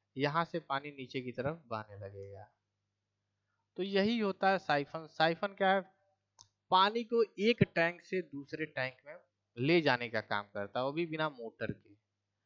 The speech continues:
नॉर्मल इस समय क्या है कि हम एक मोटर लगाएं, ऐसे पाइप लगाएं, भेजें, लेकिन साइफन बिना मोटर लगाए करता है, इसीलिए साइफन इतना फेमस है।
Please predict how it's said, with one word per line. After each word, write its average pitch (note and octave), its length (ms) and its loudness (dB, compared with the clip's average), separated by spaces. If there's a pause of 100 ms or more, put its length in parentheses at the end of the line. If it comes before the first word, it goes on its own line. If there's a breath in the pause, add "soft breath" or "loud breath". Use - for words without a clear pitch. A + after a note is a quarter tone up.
(920)
नॉर्मल E3+ 540 2 (220)
इस F3+ 200 -4
समय F#3+ 200 -2
क्या F#3+ 160 0
है F#3 80 2
कि F3+ 100 -8
हम F3 200 -4
एक F3 140 -4
मोटर E3 320 -4
लगाएं, F#3 380 0
ऐसे D#3 420 -2
पाइप D3 320 -2
लगाएं, C#3+ 320 0
भेजें, C#3+ 380 -8 (580)
लेकिन D3 260 -4
साइफन F3+ 440 2
बिना G3+ 240 -4
मोटर G3 320 -2
लगाए C#3+ 340 6
करता G2+ 460 -6
है, G#2+ 100 -8
इसीलिए F#3 340 -2
साइफन C#3 380 -4
इतना C3+ 220 -12
फेमस A2+ 500 -20
है। G#2+ 80 -20